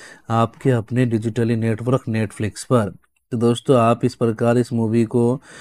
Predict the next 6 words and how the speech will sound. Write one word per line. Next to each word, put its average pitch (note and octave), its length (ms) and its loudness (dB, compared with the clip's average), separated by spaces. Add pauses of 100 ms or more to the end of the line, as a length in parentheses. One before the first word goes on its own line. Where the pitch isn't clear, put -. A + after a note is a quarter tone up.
(220)
Netflix A2+ 600 0
पर B2 260 0
एंजॉय A2 360 0 (120)
कर A#2+ 140 0
सकते - 380 -6
हैं। A2 340 -2